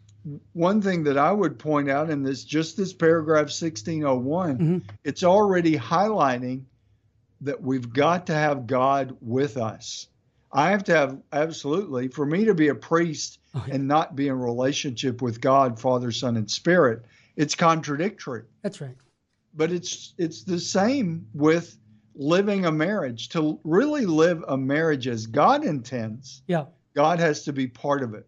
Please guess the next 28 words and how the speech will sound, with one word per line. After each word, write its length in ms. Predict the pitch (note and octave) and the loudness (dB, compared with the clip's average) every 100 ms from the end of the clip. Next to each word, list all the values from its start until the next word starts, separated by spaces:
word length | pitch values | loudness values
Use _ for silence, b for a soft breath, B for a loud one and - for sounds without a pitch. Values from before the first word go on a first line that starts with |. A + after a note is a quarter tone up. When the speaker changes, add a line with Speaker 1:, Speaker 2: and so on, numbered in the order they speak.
| - | -8
Speaker 1:
because 520 | B2+ B2 C3 A#2+ - _ _ _ - | -6 -2 -4 -4 -10 _ _ _ -6
God 360 | B2+ C#3+ E3 D#3 | 2 4 4 0
gives 260 | D3 C3 D3 | -2 -2 -4
us 200 | B2+ A#2+ | -4 -6
the 120 | C3 | -8
strength 760 | A#2 - D3+ D#3+ F#3+ F#3+ - _ _ _ | -8 -4 0 2 0 -4 -18 _ _ _
and 160 | C3+ C3 | -4 -2
the 100 | B2 | -2
grace 680 | A2+ B2+ C3+ D#3 D#3+ - - _ _ _ _ | 2 4 4 2 -2 -8 -10 _ _ _ _
when 300 | A#2+ C3 D#3 | -2 0 2
we 140 | D#3 D#3 | 2 2
fail 460 | - C3+ C3 C3 | 0 2 2 0
to 160 | A2+ A#2 | -4 -12
keep 360 | A#2 - C3+ - | -8 -2 0 -2
striving 800 | - D3 C#3 C#3 C#3 C#3 C3+ A#2+ _ _ _ | -6 2 4 4 2 -2 -2 -8 _ _ _
to 100 | C#3+ | -4
give 560 | B2 B2+ C#3 C3+ C3 C3 _ _ _ - | 0 4 4 4 0 -10 _ _ _ -2
a 80 | C3 | -2
partnership 880 | A2 - E3 F3+ D#3 C#3 D3 C3 - C3 | -2 0 0 0 -4 -2 -2 -4 -6 -6
of 160 | A#2 | -4
the 140 | A#2+ A2+ | -2 -4
whole 420 | - F#3+ G3+ G#3+ | -2 4 6 6
of 120 | F#3 | 6
our 200 | F3 E3+ | 6 6
life. 440 | A#2+ G#2 A#2+ _ _ _ _ _ - | 2 -4 -14 _ _ _ _ _ -2
That 320 | D3+ G3 A3 | 2 2 4
is 220 | F3+ D3 | 2 0
beautiful, 800 | B2+ A#2 F#3 C4+ D4+ C#4+ C#4+ C#4+ | -6 -2 2 2 0 -2 -4 -4